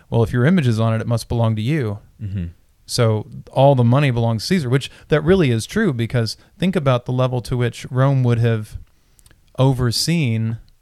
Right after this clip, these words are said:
Speaker 1: the, uh, I mean, i-, in anything that had to do with, uh, commerce in, in the empire
Speaker 2: Mm-hmm.
Speaker 1: by means of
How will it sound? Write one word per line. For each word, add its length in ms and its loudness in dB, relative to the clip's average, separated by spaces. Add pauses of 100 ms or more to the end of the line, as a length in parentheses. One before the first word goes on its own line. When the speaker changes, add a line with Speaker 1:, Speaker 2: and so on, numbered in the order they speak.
(440)
Speaker 1:
the, 340 0
uh, 320 0 (520)
I 60 2
mean, 260 4 (100)
i-, 40 -10
in 460 -4
anything 440 0
that 100 -2
had 160 -2
to 60 -8
do 240 -2
with, 380 -2 (1000)
uh, 320 2
commerce 840 0
in, 220 0
in 120 2
the 140 0
empire 600 -2 (120)
Speaker 2:
Mm-hmm. 240 -2
Speaker 1:
by 180 4
means 640 2
of 460 -2